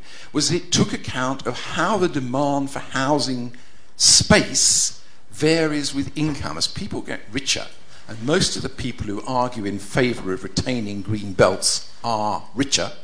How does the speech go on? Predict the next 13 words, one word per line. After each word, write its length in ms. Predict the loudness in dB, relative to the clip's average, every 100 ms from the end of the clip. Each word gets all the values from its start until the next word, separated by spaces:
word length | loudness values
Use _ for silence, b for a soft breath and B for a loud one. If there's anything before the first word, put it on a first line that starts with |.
| b b b b b b b b b -10 -10 -10 -10 -10 4
they 140 | 4 6
demand 560 | 4 4 4 0 0
more 200 | 2 2
space, 600 | 2 0 0 0 0 0
and 140 | 0 -2
that 260 | -2 0
pushes 400 | 4 4 4 0
up 240 | -4 -4 -6
the 60 |
price 760 | -8 -4 -2 -2 -2 -2 -2 -6
of 100 | -2
all 240 | 2 4 2
housing, 600 | -2 -4 -6 -8 -8 -10